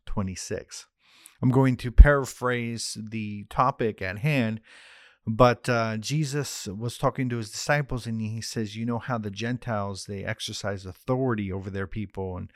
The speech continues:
all these rulers, they exercise dominion and all those cool things, you know."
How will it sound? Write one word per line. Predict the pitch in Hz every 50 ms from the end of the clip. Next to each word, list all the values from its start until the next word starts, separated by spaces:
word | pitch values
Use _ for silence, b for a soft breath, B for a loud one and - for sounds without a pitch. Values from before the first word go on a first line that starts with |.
| B B B B B
all | B 117 117 110
these | 113 110 104 98 95
rulers, | 95 107 117 123 120 113 107 101 98 92 -
they | 113 107 90
exercise | 80 104 - - - 110 - - 117 107 101 92 95
dominion | 107 95 92 110 131 139 131 110 101 95 95
and | 98 98 101
all | 104 110
those | 104 107 104 98 - -
cool | - - 120 110 101
things, | - - 127 117 110 101 98 98 95
you | 101 107
know." | 98 95 98 101 95